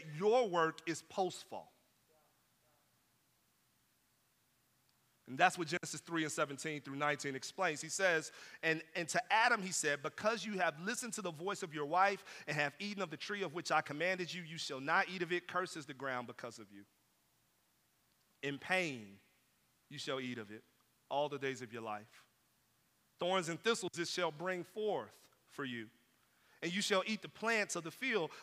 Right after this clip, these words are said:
By the sweat of your face you shall eat bread, till you return to the ground, for out of it you were taken, for you are dust, and to dust you shall return.'" You see, saints, part of the fall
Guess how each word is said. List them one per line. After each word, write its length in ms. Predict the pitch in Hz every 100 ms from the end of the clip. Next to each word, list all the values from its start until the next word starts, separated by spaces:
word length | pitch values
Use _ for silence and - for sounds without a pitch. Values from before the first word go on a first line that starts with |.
| -
By 140 | 180
the 100 | 160
sweat 320 | 151 - 254
of 140 | 254 190
your 100 | 180
face 500 | - 214 190 - - 127
you 120 | 147
shall 240 | - 139
eat 200 | 127 120
bread, 300 | 110 110 101 107 _ _ _ _ _ _ _ _ _ _ _ _ _ _ -
till 120 | 185
you 120 | 160
return 360 | 143 - 175 165
to 100 | 160
the 80 | 143
ground, 420 | 127 156 156 147
for 160 | 143 139
out 200 | 160 160
of 80 |
it 100 | 147 131
you 80 | 139
were 80 |
taken, 500 | 127 175 170 147 117 110
for 120 | - 131
you 160 | 139
are 40 | 135
dust, 360 | 127 151 143
and 100 | 127
to 80 | -
dust 460 | 113 143 135 120 - - - _
you 80 | 117
shall 480 | - 135 131 123 123 - _
return.'" 480 | 107 - 131 120 110 107 _ _ _ _ _ _ _ _ _
You 60 | 127
see, 160 | - 160
saints, 260 | 175 147
part 320 | - - 190
of 60 | 175
the 80 | 147
fall 400 | - 139 107